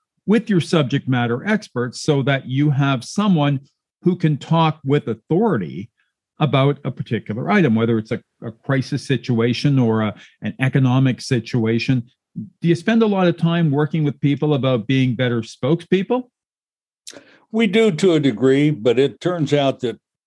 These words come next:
Speaker 2: what another, if you want to call it a change, today's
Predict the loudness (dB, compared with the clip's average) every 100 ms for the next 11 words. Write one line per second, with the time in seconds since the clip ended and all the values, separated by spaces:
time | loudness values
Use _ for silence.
0 | -20 -6 -4 -4 _ _ -20 _ -20 _
1 | 0 2 2 0 -2 -6 _ -16 -12 -6
2 | -2 0 0 -2 0 -2 -4 -8 -6 -2
3 | 0 -2 -6 -12 _ _ _ _ _ _
4 | -6 -4 0 2 4 4 2 -2 -8